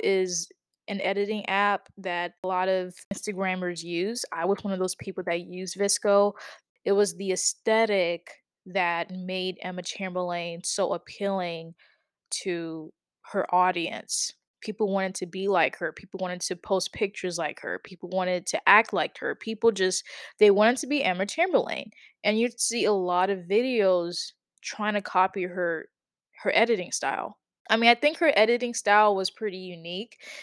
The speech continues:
but as far as her personality, she wasn't the only person <laughs> acting like that o-, online, you know, but, um, she got very, very popular, and now she's trying to get away from being known as the relatable white girl because she,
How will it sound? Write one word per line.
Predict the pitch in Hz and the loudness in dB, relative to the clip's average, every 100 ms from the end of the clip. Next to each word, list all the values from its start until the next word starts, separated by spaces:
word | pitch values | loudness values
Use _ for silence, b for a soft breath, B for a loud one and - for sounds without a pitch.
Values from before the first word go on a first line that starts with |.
| B | B
but | 190 | -4
as | 196 | -2
far | - 190 | 2 4
as | 196 | 4
her | 196 | 0
personality, | - 202 - 175 175 190 196 175 175 175 b b - | -2 -4 -4 -6 -4 0 0 0 -4 -8 b b -10
she | - | 0
wasn't | 220 202 202 | 2 2 -2
the | 196 | -4
only | 180 196 185 | -2 -4 -4
person | - 196 - 214 208 233 | -4 -2 -2 -2 -2 0
<laughs> | - 247 - B B B B - | 2 2 2 B B B B 6
acting | 214 254 214 | 6 6 0
like | 196 190 196 | -2 -2 2
that | 190 190 - | 2 4 0
o-, | - - | -6 -6
online, | 190 185 190 208 180 170 180 | -6 -4 -2 0 0 -2 -6
you | 190 | -8
know, | 180 175 175 - | -6 -4 -4 -2
but, | 160 - 156 | -2 -2 -6
um, | 160 156 185 _ _ | -10 -14 -20 _ _
she | - 185 | -8 -4
got | 180 | -4
very, | 165 165 170 | -4 -6 -6
very | 175 185 | -6 -6
popular, | - 202 - 185 110 95 _ _ - | -8 -8 -2 -2 -2 -4 _ _ -4
and | 196 190 190 | -2 -2 0
now | 190 208 | 0 0
she's | 220 214 | -2 -6
trying | - 180 180 185 | -4 -4 -4 -6
to | - 190 | -8 -6
get | 185 | -2
away | 180 170 170 175 | -2 -2 0 -2
from | 175 196 185 | -4 -8 -8
being | 180 180 175 | -8 -8 -6
known | 170 165 180 - | -6 -4 -4 -6
as | 180 180 | -6 -8
the | 175 180 180 175 | -6 -6 -6 -4
relatable | 196 185 185 190 185 | -2 0 0 2 2
white | 185 185 180 | 4 2 0
girl | 180 180 175 180 B B B | 0 2 0 -4 B B B
because | 202 - 180 175 | -6 -2 -2 -2
she, | - 196 190 - | -6 -6 -6 -8